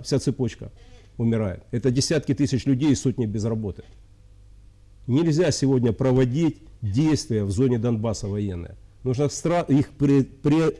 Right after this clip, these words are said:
прекратить, приостановить, сесть за стол переговоров и делать все, чтобы решить эти вопросы мирным способом.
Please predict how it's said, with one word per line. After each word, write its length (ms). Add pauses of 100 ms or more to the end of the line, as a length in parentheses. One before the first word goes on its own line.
(120)
прекратить, 800
приостановить, 800 (440)
сесть 280
за 80
стол 220
переговоров 680 (520)
и 60
делать 320
все, 140
чтобы 300
решить 320
эти 160
вопросы 440
мирным 340
способом. 520